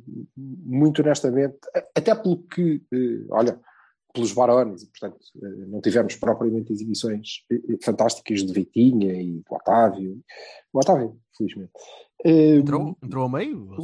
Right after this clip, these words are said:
Speaker 1: Sim, mas pronto, mas, eh, ainda assim descansou, e a meio está muito bem. Eh, a única
Speaker 2: Tá
Speaker 1: coisa
Speaker 2: muito
Speaker 1: que eu tive pena, e tive pena desde o do primeiro minuto, é que não tivéssemos descansado ainda mais malta. Porque eu acho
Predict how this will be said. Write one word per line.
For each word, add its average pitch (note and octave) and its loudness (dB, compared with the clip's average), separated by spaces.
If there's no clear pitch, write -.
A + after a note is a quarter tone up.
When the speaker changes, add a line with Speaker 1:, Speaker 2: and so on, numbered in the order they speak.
Speaker 1:
Sim, C#4+ 4
mas G#2+ -2
pronto, A#2+ 2
mas, A#2+ 0
eh, B2 0
ainda D3 6
assim G3 -4
descansou, E3+ 2
e D3 -2
a D#3 2
meio G3 -2
está - -8
muito E3+ -12
bem. A#2 -10
Eh, C#3+ 0
a D#3 4
única F3 6
Speaker 2:
Tá E3 2
Speaker 1:
coisa F3 4
Speaker 2:
muito F3 0
Speaker 1:
que G3 6
eu E3+ 4
tive F3 0
pena, F#3+ 6
e E3+ 6
tive - 0
pena E3 2
desde D3+ 0
o D3+ -2
do C#3 -18
primeiro D#3 -2
minuto, E3+ 0
é F#3 -2
que F#3 -14
não F3+ -6
tivéssemos D3+ -12
descansado A2 -6
ainda B2 2
mais G#2+ -8
malta. - -14
Porque - -8
eu B2 8
acho C#3+ 2